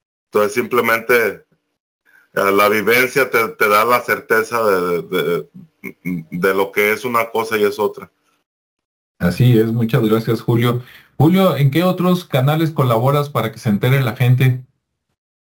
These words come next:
Speaker 1: Ah, estoy, ah, estamos ahí en el canal de Círculos de la Real Interpretación, eh, tanto en Telegram como en YouTube. Ahí en, en los círculos, ahí hacemos, ah, pláticas,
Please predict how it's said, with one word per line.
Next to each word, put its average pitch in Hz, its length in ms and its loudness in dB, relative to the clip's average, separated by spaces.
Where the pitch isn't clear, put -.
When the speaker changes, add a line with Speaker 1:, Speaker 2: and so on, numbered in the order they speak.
Speaker 1:
Ah, 107 460 4
estoy, 131 520 2
ah, 143 320 4
estamos 139 420 -2
ahí 135 120 2
en 139 80 2
el 147 140 -2
canal 131 320 0
de 139 180 2
Círculos 139 640 -2
de 123 80 -2
la 110 140 2
Real 107 380 0
Interpretación, 131 1040 -2
eh, 82 120 -6
tanto 101 400 -2
en 98 120 -4
Telegram 131 520 2
como 110 240 -4
en 104 80 -4
YouTube. 127 520 0
Ahí 98 240 2
en, 113 680 -6
en 92 460 -2
los 98 200 0
círculos, 120 460 -2
ahí 107 200 0
hacemos, 117 880 -2
ah, 92 540 2
pláticas, 131 800 0